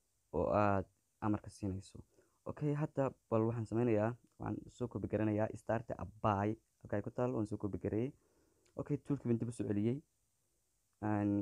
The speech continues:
yani, replay baan soo dhahay, yani, qoraalkii hore. Horta clear naga dheh. Toos ayaan nagu soo baxo, kor baan aadaynaa. Okay, toolkii dib u soo celi. Aan help daasaan jarayaa un.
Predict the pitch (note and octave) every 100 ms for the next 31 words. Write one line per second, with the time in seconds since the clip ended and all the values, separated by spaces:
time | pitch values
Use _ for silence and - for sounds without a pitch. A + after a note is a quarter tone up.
0 | G2+ G#2 A2 - A2+ A2 A#2 G#2 G2+ G#2+
1 | G#2 G#2 G2+ G#2 G#2+ - - A2 G2+ G#2+
2 | G#2 A#2+ - _ _ _ _ _ _ _
3 | _ _ _ _ - - G#2 - G2+ G2+
4 | F#2 F2 F2 F#2 G2+ _ _ - A2 G2+
5 | - G2 G2 G2+ A2 G#2 F#2+ G#2 G#2 -
6 | - G#2 - G#2 G#2+ A2 A#2 _ _ _
7 | _ _ _ _ - - G#2+ G#2+ _ -
8 | G#2+ G#2+ G#2+ G#2 - - A#2+ C3 - -
9 | G#2 G#2 G2+ A2 A2 - G2 G2+ - G#2
10 | A2 G2+ G2+ G#2